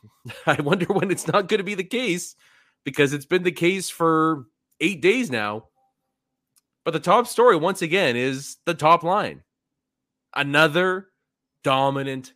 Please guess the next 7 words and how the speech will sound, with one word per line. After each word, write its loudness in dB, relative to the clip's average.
<laughs> -20
dominant -6
performance -6
by 0
Scheifele, -2
Ehlers, -6
Velarde. -6